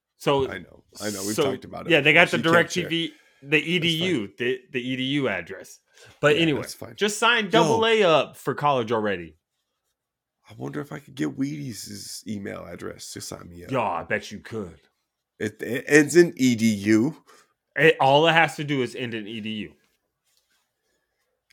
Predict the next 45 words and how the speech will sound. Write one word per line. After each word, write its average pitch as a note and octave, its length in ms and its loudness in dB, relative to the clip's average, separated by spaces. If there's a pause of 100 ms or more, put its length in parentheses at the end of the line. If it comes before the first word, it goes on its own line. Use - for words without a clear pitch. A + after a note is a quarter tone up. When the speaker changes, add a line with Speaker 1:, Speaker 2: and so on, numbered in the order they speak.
(120)
Speaker 2:
I G#2 60 0
wonder A2 180 -4
if A#2 120 -10
I A#2 60 -4
could. G#2 220 -10 (440)
I'd G#2 160 -8
just - 160 -14
go - 100 -14
back - 120 -14
to C3 60 -6
Speaker 1:
And C#3+ 100 0
Speaker 2:
school. D3+ 120 0
Speaker 1:
it, - 160 -14
Speaker 2:
Fuck - 140 -6
Speaker 1:
and D3+ 140 0
Speaker 2:
it. - 40 0
Speaker 1:
it's C#3+ 120 -6
like D#3 160 0
a, C#3+ 60 0
Speaker 2:
I'll C3+ 160 10
go F#3 100 10
Speaker 1:
and C#3 80 10
Speaker 2:
back E3 180 12
Speaker 1:
it's C#3+ 120 2
Speaker 2:
to C3 80 4
Speaker 1:
like A#2+ 80 2
Speaker 2:
s-, C#3+ 60 6
Speaker 1:
a - 20 12
Speaker 2:
I E3 40 12
would D#3+ 320 10
go C#3+ 220 10
back C3 260 8
to C#3 80 -4
school B2+ 420 0
for A#2+ 140 -8
Sunday G#2 320 -4
ticket. - 320 -16 (380)
I G#2 80 -6
would. F2+ 200 -8 (300)
But D3+ 140 8
it's C#3 100 -2
only F#3+ 160 10
one D#3+ 240 2
more D#3 200 0
year. F3 440 2